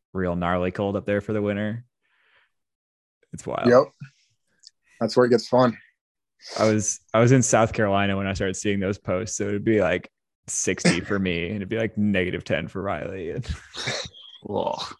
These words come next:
Speaker 3: God.
Speaker 1: Yeah.
Speaker 2: Yeah, it's a bit different.
Speaker 1: Well, that, uh, that might be a good starting point, actually, since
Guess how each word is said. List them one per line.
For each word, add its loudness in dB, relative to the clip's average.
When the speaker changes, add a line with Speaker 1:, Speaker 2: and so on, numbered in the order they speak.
Speaker 3:
God. 2
Speaker 1:
Yeah. -2
Speaker 2:
Yeah, -2
it's -6
a -10
bit 0
different. -4
Speaker 1:
Well, 0
that, 8
uh, 8
that 2
might 4
be 6
a 6
good 4
starting 2
point, -4
actually, -4
since -6